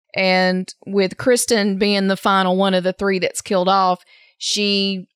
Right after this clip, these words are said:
has now passed off her powers to Alice, and Alice is going to become our next hero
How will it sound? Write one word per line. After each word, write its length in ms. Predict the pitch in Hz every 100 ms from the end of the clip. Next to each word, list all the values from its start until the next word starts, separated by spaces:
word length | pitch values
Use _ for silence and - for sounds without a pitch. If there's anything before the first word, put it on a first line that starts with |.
| -
has 220 | 196 185
now 320 | 202 202 190
passed 420 | 190 220 196 190 -
off 280 | 185 190
her 180 | - 208
powers 580 | 202 202 202 190 190 208
to 280 | - 185 185
Alice, 500 | 165 170 139 - -
and 160 | - 180
Alice 400 | 185 190 196 202
is 140 | 190
going 260 | 202 190 185
to 100 | -
become 400 | 196 208 190 185
our 140 | 175
next 520 | 180 185 - - - _ _ _ _
hero 640 | - 220 220 196 185 185